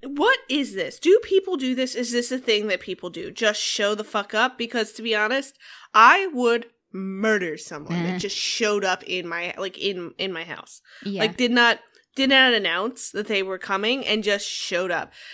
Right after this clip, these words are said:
Speaker 1: Because, like, I read about this happening online and I see it in television shows. And to be honest, if someone did that to me in real life, I, w-, I don't know what I would do. Kill them?
Speaker 2: <laughs>
Speaker 1: They kill them. I think murder.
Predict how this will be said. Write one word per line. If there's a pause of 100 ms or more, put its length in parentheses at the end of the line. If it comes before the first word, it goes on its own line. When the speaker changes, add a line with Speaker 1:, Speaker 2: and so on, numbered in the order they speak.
(160)
Speaker 1:
Because,
like,
I
read
about
this
happening
online
and
I
see
it
in
television
shows. (420)
And
to
be
honest,
if
someone
did
that
to
me
in
real
life, (880)
I,
w-,
I
don't
know
what
I
would
do.
Kill
them?
Speaker 2:
<laughs>
Speaker 1:
They
kill
them.
I
think
murder.